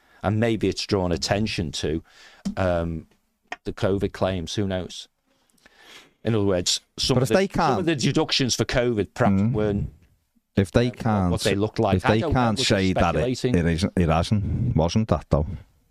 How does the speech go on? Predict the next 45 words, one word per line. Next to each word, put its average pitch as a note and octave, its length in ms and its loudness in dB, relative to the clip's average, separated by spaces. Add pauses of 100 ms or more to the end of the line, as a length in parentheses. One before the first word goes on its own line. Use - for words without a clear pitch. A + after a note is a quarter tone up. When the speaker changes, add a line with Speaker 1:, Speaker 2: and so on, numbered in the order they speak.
(100)
Speaker 1:
Well, F3 200 2 (100)
I'm E3 160 2
assuming D#3+ 380 0
they, A#2 240 0 (160)
because C#3+ 260 0
it C#3+ 100 0
was G#2+ 120 0
such - 200 0
a A2 60 0
high A2 180 2
profile, G2+ 760 0 (120)
big A2+ 200 0
fat - 260 -2
numbers, F#2+ 540 -2
Speaker 2:
Mm. - 40 2 (140)
Speaker 1:
I'm G#2+ 80 -4
sure - 340 -8 (320)
Premier G2 300 -2
League F2+ 180 0
looked G2 200 -4
at F2 80 -4
them F2+ 120 -2
really F2 260 0
closely. - 520 -4 (260)
Yeah. - 140 0
Speaker 2:
Mm. - 120 -10 (520)
Speaker 1:
And A2 160 0
then G#2+ 140 0
they G#2 120 2
briefed A2+ 320 -2
their G#2+ 100 2
own G#2 100 0
shareholders G#2 640 0
that E2 140 -10
there F2 60 -16
was F2+ 100 -8
no G2+ 120 0
case F#2+ 240 -2
for - 120 -4
Everton F#2+ 240 -4
to G2 120 -2
answer. B2+ 280 -4
And D#2 200 -4
Burnley G#2+ 300 2
w-, F#2 180 -4